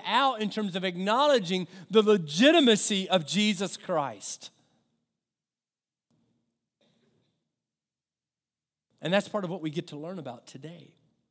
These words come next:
What legitimacy have you given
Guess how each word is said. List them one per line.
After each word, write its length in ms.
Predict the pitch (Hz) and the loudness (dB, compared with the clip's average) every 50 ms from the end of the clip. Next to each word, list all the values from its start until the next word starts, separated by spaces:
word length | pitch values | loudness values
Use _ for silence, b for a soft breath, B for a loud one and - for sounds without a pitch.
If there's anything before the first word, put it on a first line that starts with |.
| _ _ _ _ _ _ _ _ _ _ _ _ _ _ _ _ _ _ _ _ _ _ _ _ _ _ _ _ _ _ _ | _ _ _ _ _ _ _ _ _ _ _ _ _ _ _ _ _ _ _ _ _ _ _ _ _ _ _ _ _ _ _
What 240 | - 147 185 214 175 | -8 -6 -6 -4 -4
legitimacy 760 | 185 196 175 131 - 160 180 185 185 175 160 147 - - 131 | -4 -4 -4 -4 -8 -8 -8 -8 -8 -8 -8 -8 -8 -8 -10
have 200 | 117 - 131 120 | -12 -14 -18 -16
you 140 | 127 139 135 127 120 _ | -16 -16 -18 -18 -20 _
given 460 | - 175 165 156 139 117 101 98 | -14 -12 -12 -12 -14 -18 -20 -20